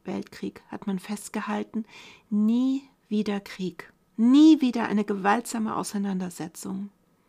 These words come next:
Und das wurde uns Christen tief ins Bewusstsein verankert.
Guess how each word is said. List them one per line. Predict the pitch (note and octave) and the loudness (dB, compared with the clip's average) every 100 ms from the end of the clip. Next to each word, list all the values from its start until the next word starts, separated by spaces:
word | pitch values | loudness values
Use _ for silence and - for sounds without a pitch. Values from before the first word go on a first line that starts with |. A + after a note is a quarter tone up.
| _ _ _ - | _ _ _ -12
Und | B3 | -6
das | D#4 - | -6 -2
wurde | C4+ C4 | 0 0
uns | - A3 - | 0 -4 -4
Christen | - C4+ - C4 B3+ | -4 -4 -4 -6 -8
tief | - B3 A#3+ A#3+ | -4 -4 -2 -4
ins | A#3 - | -6 -6
Bewusstsein | G#3 G3+ G3+ - - G3+ | -4 -4 -6 -6 -6 -4
verankert. | F#3+ - - F#3 F3+ - F3+ - - | -6 -10 -10 -8 -8 -10 -14 -12 -16